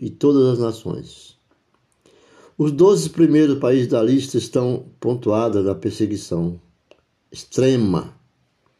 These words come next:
sendo uma a mais que os onze do ano passado. O aumento da perseguição foi tom-, foi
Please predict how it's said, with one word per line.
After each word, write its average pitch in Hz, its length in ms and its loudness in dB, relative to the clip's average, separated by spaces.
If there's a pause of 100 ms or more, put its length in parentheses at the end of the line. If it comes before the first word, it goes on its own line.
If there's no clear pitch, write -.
(420)
sendo 123 500 0
uma 185 680 2 (560)
a 120 120 -4
mais 113 520 0
que 107 400 0 (100)
os 104 320 -2
onze 104 460 -2
do 92 220 -2
ano 95 160 -2
passado. 90 520 -12 (2250)
O 131 140 2
aumento 175 340 2
da 196 100 2
perseguição 143 760 2
foi 156 240 2
tom-, 127 380 -2
foi 131 560 2